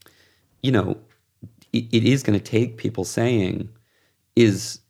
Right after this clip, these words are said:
is, is what I'm all about the biggest, the biggest version of the thing I've built? Or is it that I want the legacy of the thing I've built to be positive, that bi-, <laughs>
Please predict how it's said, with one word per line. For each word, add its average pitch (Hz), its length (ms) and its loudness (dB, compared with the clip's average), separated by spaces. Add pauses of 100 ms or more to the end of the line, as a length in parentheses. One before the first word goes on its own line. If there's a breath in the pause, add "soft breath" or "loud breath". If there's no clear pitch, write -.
(120)
is, 101 340 0 (120)
is 107 440 0
what 113 280 2
I'm 107 200 2
all 92 260 0
about 98 580 0 (280)
the 92 120 -6
biggest, 107 800 -2 (720)
the 101 120 -4 (100)
biggest 113 260 2
version 95 720 0 (300)
of 92 220 0
the 95 100 0
thing 98 260 -2
I've 90 200 -4
built? 101 400 0 (440 soft breath)
Or 98 380 2
is 92 200 2
it 92 180 2 (280)
that 92 220 2 (280)
I 98 100 0
want 90 360 0 (460)
the 113 80 2
legacy 107 560 2
of 87 60 -6
the 85 140 -8
thing 95 140 -2
I've 92 160 -6
built 92 280 -2 (680 soft breath)
to 107 100 -2
be 95 140 2
positive, 98 760 -2
that 90 160 -4 (640)
bi-, 113 400 0
<laughs> 87 140 -4